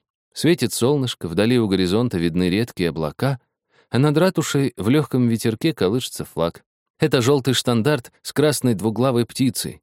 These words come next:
цыплёнком, которому придан царственный вид. В когтях, это когтями называется у цыплят, он держит цветок лука и веточку хмеля. Кто разбирается в геральдике, поймёт, что это значит.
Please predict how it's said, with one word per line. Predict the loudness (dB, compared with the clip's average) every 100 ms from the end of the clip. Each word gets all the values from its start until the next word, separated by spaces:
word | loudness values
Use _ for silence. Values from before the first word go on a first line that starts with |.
| -6
цыплёнком, | -4 0 2 2 0 -6
которому | -4 0 2 2 0
придан | 0 0 0 -2
царственный | 0 -4 -4 -6 -4 -2
вид. | -2 -4 -6 _ _ _ _
В | -8
когтях, | -2 -2 0 0 0 -8 _ _ _ _ -2
это | 0 2 0 0 -2
когтями | -4 0 0 0 0
называется | 0 0 0 0 -4
у | -6
цыплят, | -6 -4 -4 -6 _ _ _ _ 0
он | 2
держит | 4 2 0 -2
цветок | 0 0 0
лука | -2 2
и | 2
веточку | 2 -4 -8 -10
хмеля. | -2 0 0 -2 -8 _ _ _ -20 _
Кто | 2 2
разбирается | 2 2 2 2 0
в | -2
геральдике, | 0 0 0 -2 -4 -2
поймёт, | 0 2 0 -2
что | -4
это | -4 -2
значит. | -2 -4 -6 -14